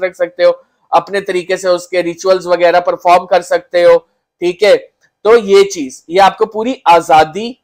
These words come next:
है। Next आपका आता है equality। Equality क्या मतलब हुआ? Absence of special privileges to any sections of the society and the provision of adequate opportunity for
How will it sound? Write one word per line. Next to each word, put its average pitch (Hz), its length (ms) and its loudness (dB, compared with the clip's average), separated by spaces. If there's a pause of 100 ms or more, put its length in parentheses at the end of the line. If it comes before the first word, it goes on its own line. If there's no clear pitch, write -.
(120)
है। 175 360 0 (420)
Next 208 300 -2
आपका 208 260 4
आता 190 260 4
है 254 200 2
equality। 170 680 -2 (260)
Equality 196 480 -2
क्या 214 260 2
मतलब 202 420 -2
हुआ? 226 200 4
Absence 208 400 -2
of 214 120 2 (540)
special 196 420 0
privileges 185 420 -2
to 214 220 -6
any 214 320 -4
sections 202 340 -6
of 190 160 0
the 220 100 -4
society 165 580 -6 (460)
and 208 200 -2
the 233 120 2
provision 190 340 -4
of 220 120 0 (160)
adequate 196 520 -2
opportunity 196 600 -8 (680)
for 208 120 6